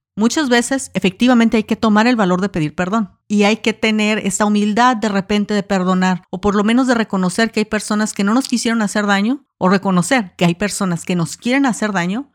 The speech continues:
y está en nuestra mano escoger si vamos a aceptar o no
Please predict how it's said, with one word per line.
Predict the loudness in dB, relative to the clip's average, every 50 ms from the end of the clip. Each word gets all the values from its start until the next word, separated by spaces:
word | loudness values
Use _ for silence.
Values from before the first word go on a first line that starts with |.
| _
y | -2 0
está | 0 2 2 2 2 2
en | 4 4
nuestra | 2 2 0 0 -2 0 2
mano | 4 2 2 2 0 -2 -2 -2
escoger | -2 -2 -2 -2 -6 -6 -6 -4 -2 -2 -2 -2 -6 -8
si | -4 -2 0
vamos | 2 2 2 0 0 0
a | -2
aceptar | -4 -4 -6 -6 -4 0 0 2 2
o | 4 4
no | 4 4 4 2 0